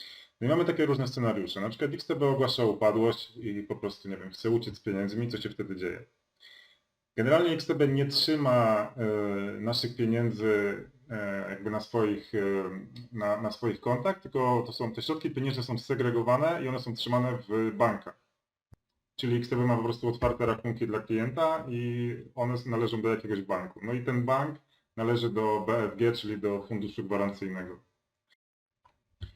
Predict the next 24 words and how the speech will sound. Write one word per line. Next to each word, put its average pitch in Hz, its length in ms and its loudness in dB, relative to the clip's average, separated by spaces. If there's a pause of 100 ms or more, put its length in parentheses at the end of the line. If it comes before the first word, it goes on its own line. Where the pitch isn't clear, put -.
(160)
Jeśli 123 180 -4
się 175 160 6
okaże, 156 340 4
że 131 400 4
te 123 60 -2
pieniądze 127 400 0
jakimś 123 340 2
cudem, 107 720 -2
e, 101 340 -4
zginęły, 113 480 0
no 127 100 0
to 127 120 0
otrzymujemy, 120 640 2
możemy 131 320 0
odzyskać 123 440 -2
tylko 120 220 -4
dwadzieścia 113 420 0
tysięcy 113 460 -4
euro 110 260 2
z - 220 -10
K 117 180 2
D 110 400 2 (140)
P 101 200 -2
W. 90 260 -10